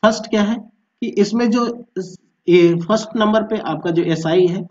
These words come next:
ये क्या होता है, सिलिका होता है, ठीक है। दूसरे number पे आपका क्या है, एल्युमिनियम है, एएल, ठीक है, एएल जो है,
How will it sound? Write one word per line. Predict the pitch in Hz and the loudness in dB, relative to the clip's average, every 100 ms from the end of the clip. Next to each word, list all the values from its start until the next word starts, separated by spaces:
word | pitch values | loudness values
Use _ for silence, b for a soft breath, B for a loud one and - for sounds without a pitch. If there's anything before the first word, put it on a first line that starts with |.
| _ _ 170 | _ _ -2
ये | 170 | 0
क्या | 170 170 | 0 -2
होता | 170 175 | -2 -6
है, | |
सिलिका | 175 143 139 165 | -4 -2 0 0
होता | 160 165 165 | -2 -4 -6
है, | 156 175 _ _ _ _ _ _ _ _ _ _ _ _ _ _ _ _ - | -8 -8 _ _ _ _ _ _ _ _ _ _ _ _ _ _ _ _ 0
ठीक | 262 226 | 2 2
है। | 226 - _ _ _ - | -2 -6 _ _ _ -6
दूसरे | 135 185 214 226 | 0 0 0 -2
number | 220 220 220 | -2 -2 -4
पे | 220 | -4
आपका | 208 208 - 208 | -4 -6 -4 -4
क्या | 214 196 | -4 -6
है, | 208 - _ _ | -6 -14 _ _
एल्युमिनियम | 147 151 147 151 170 185 | 0 2 2 2 2 -2
है, | 185 - _ 143 | -4 -8 _ -2
एएल, | 151 156 185 - _ _ _ _ _ _ _ | 0 0 -2 -8 _ _ _ _ _ _ _
ठीक | 247 247 | -10 -8
है, | 226 160 | -8 -6
एएल | 165 170 185 | -2 0 0
जो | 175 180 | 0 -2
है, | 170 | -4